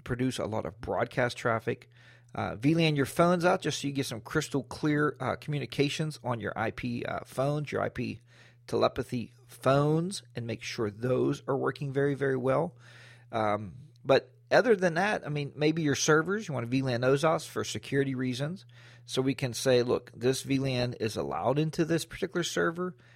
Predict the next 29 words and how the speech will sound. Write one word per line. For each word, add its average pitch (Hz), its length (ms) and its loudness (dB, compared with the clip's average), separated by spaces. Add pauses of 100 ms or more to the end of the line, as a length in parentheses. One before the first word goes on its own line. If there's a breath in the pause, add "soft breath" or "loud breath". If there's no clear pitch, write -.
(200 soft breath)
but 135 160 0
these 147 240 2
V 135 180 2
lans 123 300 0
are 110 200 -4
not," 101 440 -4 (100)
and 101 140 -8
that 120 160 -2
can 120 120 -10
save 123 300 0
you 113 100 0
a - 20 2
lot 110 280 -4
down 87 200 -6
the - 80 -12
road. 90 340 0 (440 soft breath)
Uh, 50 340 -8 (100)
it 120 100 -4
might 123 180 6
have 131 60 0
been 131 140 2
able 123 160 2
to - 60 -2
save 123 240 2
some 123 200 0
of 120 80 -2
these 123 140 -4
places 123 400 0
that 117 160 0